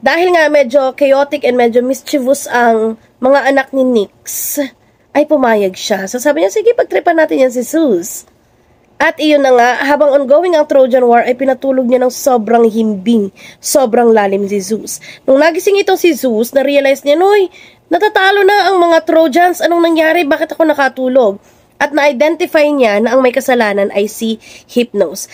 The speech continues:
Dahil sa sobrang galit niya, ay pinaghahanap niya itong si Hypnos at gusto niyang parusahan. Pero itong si Hypnos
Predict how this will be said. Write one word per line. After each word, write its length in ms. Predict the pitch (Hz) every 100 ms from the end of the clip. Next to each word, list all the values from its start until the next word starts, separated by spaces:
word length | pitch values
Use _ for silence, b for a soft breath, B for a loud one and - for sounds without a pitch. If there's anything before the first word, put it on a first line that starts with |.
| B _
Dahil 240 | 262 269
sa 80 | 294
sobrang 320 | 311 294 311
galit 320 | 311 302 302
niya, 80 | 254
ay 80 | 247
pinaghahanap 560 | 247 240 240 247 240
niya 160 | 247 214
itong 160 | 240 240
si 160 | 254 233
Hypnos 800 | 277 - 233 226 208 233 - - B B
at 160 | 247
gusto 320 | 233 254 277
niyang 240 | 247 233 220
parusahan. 640 | 214 208 226 185 208 180 - B B _
Pero 480 | 330 359 381 370 320
itong 320 | 302 294 302
si 160 | 320 294
Hypnos 480 | 330 320 277 269